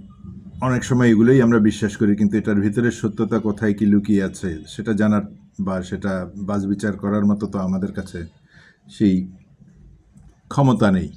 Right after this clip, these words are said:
সুযোগও নেই। আমি বললাম, "কি বলো, কি হয়েছে? কি বা-, বাংলাদেশের সাথে কি বা-, মালয়েশিয়ার কোনো চুক্তি টুক্তি হয়েছে নাকি?" "আরে ভাই, আপনি আছেন চুক্তি লিয়া, চুক্তি ছাড়া আল্লাহ এখানে চুক্তি করে দিচ্ছে। কি হয়েছে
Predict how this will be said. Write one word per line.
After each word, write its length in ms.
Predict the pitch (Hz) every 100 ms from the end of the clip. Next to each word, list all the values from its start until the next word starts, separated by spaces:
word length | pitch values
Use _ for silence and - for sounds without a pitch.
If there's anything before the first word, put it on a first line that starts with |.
| -
সুযোগও 400 | - 131 117 92
নেই। 160 | 76 -
আমি 1000 | - _ - - _ _ - - _ 131
বললাম, 220 | 131 117 - - _
"কি 100 | 156
বলো, 240 | 123 104
কি 140 | 101 143
হয়েছে? 380 | 127 107 - 101
কি 180 | 110
বা-, 340 | 101 101 98 95
বাংলাদেশের 480 | 90 101 104 113 -
সাথে 260 | - 113 117
কি 200 | 117 110
বা-, 360 | 98 98 90 - - - -
মালয়েশিয়ার 560 | 98 110 110 - 120
কোনো 180 | 107 117
চুক্তি 300 | 113 143 139
টুক্তি 240 | 110 -
হয়েছে 240 | 110 101 135
নাকি?" 320 | 131 - 71 - - - - - 165
"আরে 500 | 156 220 196 175 135
ভাই, 580 | 110 120 160 139 131
আপনি 360 | 127 151 160 151
আছেন 280 | 143 123 147
চুক্তি 480 | 147 160 - - 147
লিয়া, 280 | 123 101 - - - -
চুক্তি 340 | - 214 170
ছাড়া 260 | 135 143 151
আল্লাহ 240 | 135 127
এখানে 360 | 127 139 127 127
চুক্তি 340 | 123 135 -
করে 200 | 98 92
দিচ্ছে। 260 | 87 87 104
কি 220 | 101 143
হয়েছে 340 | 160 147 170